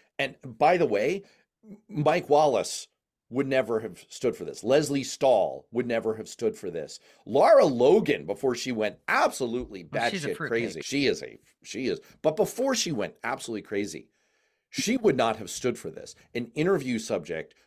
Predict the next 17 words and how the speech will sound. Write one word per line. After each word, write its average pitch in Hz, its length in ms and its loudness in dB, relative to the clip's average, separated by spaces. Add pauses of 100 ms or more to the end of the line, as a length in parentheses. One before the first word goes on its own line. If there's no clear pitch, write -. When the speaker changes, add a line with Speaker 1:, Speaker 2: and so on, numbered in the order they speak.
Speaker 1:
calling 123 280 -2
the 107 80 -2
January 143 500 0
sixth 120 360 -6
insurrectionists 101 880 -6 (380)
hostages 110 720 -6 (240)
and 123 220 0
nodding 107 320 2
along 95 480 -2
with 76 160 -10
it. - 180 -20 (640)
That 117 460 0
is 131 160 -2
such - 540 -4
a 208 80 2
basic 127 540 -4
failure - 680 -4